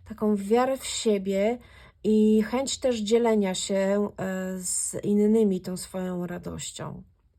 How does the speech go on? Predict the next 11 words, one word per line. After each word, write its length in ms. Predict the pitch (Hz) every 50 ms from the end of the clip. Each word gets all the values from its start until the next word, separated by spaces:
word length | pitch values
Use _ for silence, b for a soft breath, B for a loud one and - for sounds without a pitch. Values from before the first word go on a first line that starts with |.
| _ _ _ _ _ b b b b b b b b b b b b b - -
E, 760 | 196 196 196 196 196 202 202 202 196 196 196 196 202 196 196 - _ _ _ _ _ _ _ _ _ _ _ _ _ _ _ _ _ _ _ _ _ _ _ _ _ _ _ _ _ _ _ _ - - -
ja 140 | 202 214 226
tutaj 320 | - 269 - 269 254 247
też 180 | 254 240 233 -
mam 180 | 220 208 208
poczucie 360 | - 208 214 - 220 214 -
takiej 340 | - - 202 - - 190 190
lekkości, 840 | 190 190 185 - - - - - 208 208 214 208 - - - - 202
takiego 420 | - 190 180 - 202 185 190 196 190
nawet 340 | 190 190 190 190 190 185 -
powrotu, 640 | - 196 185 196 202 202 202 202 - 202 196 202